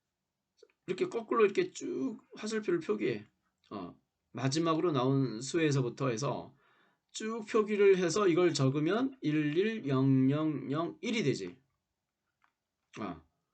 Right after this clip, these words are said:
일일 영영 영영 일. 어, 이렇게 되면 이제 이진수가 표기가 된 거야. 어. 그래서,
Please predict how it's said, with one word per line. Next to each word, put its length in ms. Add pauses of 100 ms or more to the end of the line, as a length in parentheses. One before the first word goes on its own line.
(220)
일일 640
영영 600
영영 560
일. 300 (500)
어, 200 (360)
이렇게 180
되면 140
이제 120
이진수가 720 (440)
표기가 320
된 160
거야. 260 (520)
어. 180 (3750)
그래서, 640